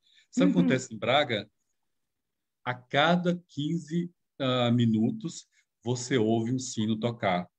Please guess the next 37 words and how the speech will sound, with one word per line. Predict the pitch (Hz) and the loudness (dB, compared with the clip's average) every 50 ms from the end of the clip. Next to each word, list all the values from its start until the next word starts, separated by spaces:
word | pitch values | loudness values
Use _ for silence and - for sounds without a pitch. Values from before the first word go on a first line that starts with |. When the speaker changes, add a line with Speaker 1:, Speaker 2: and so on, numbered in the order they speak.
| _ _ _ _ _ _ - - - - | _ _ _ _ _ _ -20 -20 -8 -2
Speaker 1:
É | 127 | 0
o | 127 | 2
lugar | 127 113 139 135 | 4 4 2 0
que | 135 - | 0 -2
tem | - 139 127 | -2 0 2
mais | 117 131 143 147 147 | 2 2 0 -2 -4
igreja | 160 120 110 107 107 107 107 113 | -6 -4 -2 -2 -2 -2 -2 -4
em | 107 | -6
Portugal. | - 117 - - 113 - 110 107 104 104 104 - - _ _ | -8 -12 -14 -14 -8 -4 -2 -2 0 -2 -4 -8 -16 _ _
É | 123 | -2
uma | 143 156 | 0 0
loucura. | 156 160 156 160 - _ - 156 170 175 175 180 180 156 139 - - - _ _ _ _ | 0 0 -2 -4 -8 _ -4 2 6 8 8 8 8 6 4 2 -2 -8 _ _ _ _
É | - 147 - - _ - | -10 -10 -10 -12 _ -4
uma | 175 170 180 190 190 185 | 2 4 4 6 6 8
mais | 180 180 180 175 170 175 | 8 8 8 8 6 4
linda | - 135 143 156 143 160 | 0 -2 -4 -4 -6 -8
que | - - 170 | -6 -4 -2
a | 156 143 | -2 0
outra. | 123 113 120 120 117 147 - | 2 2 0 0 -2 -4 0
E | 135 131 | 2 2
é | 139 | 2
assim, | 143 127 - - 120 120 | 2 0 -4 -2 -2 -2
a | 120 120 - | -2 -4 -4
cada | - 139 143 147 143 147 | -4 -4 -4 -2 -4 -4
esquina | 139 147 - - - 135 143 | -6 -8 -8 -6 -4 -4 -2
é | 151 | -2
uma | 156 143 | -4 -4
igreja. | 110 107 104 104 98 - - - - - | -4 -2 -2 -2 -4 -8 -14 -12 -6 0
E | 131 | 2
não | 151 190 | 2 2
é | |
assim | 262 - - - 214 | 2 2 0 0 2
uma | 214 | 2
igrejinha. | 180 175 208 196 180 - - - - 107 127 147 147 120 101 92 90 90 - _ _ _ _ _ _ - | 2 4 4 4 4 4 0 -4 -4 -4 -2 -2 0 0 0 -2 -2 -6 -8 _ _ _ _ _ _ -18
São, | - - - 143 151 170 175 180 175 | -12 -8 -4 -2 -2 -2 -2 -4 -6
são | - - - 151 139 | -10 -10 -8 -4 -4
monumentos | 131 123 127 143 - 139 123 113 104 110 123 135 135 127 - - - 110 110 101 - - - - - - | -2 -2 -2 -2 -2 -4 -4 -4 -2 0 2 2 2 2 -2 -4 -4 -4 -4 -4 -4 -6 -8 -10 -14 -16